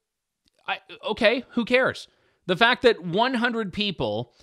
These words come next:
out of the seventy-four million who voted for Donald Trump, even when he lost, he had seventy-four million people vote for him. The fact that they also voted for the Freedom Convoy doesn't seem newsworthy, but C B C's position on this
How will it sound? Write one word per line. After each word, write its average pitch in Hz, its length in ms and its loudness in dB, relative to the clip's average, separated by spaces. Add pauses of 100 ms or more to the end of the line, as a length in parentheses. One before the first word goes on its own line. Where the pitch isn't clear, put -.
(280)
out 196 160 6
of 190 140 4
the 190 140 -2
seventy-four 220 760 0
million 180 400 2
who 165 220 2
voted 175 340 2
for 170 80 -4
Donald 139 380 -2
Trump, 139 200 -2
even 226 200 -4
when 185 80 -2
he 151 80 -4
lost, 143 420 2
he 147 60 -4
had 131 100 -6
seventy-four 180 420 -2
million 156 300 -2
people 135 240 -4
vote 143 240 -2
for 127 240 -2
him. 120 100 -2 (380)
The 165 100 -4
fact 233 260 2
that 196 100 -4
they 202 100 2
also 196 380 2
voted 175 340 2
for 190 80 -2
the 165 80 -4
Freedom 180 300 0
Convoy 151 340 0
doesn't 170 360 -2
seem 156 280 -4
newsworthy, 202 560 -2
but 175 140 -10
C 262 200 -6
B 277 140 -4
C's 233 260 -6
position 202 520 -4
on 160 180 0
this 139 240 -2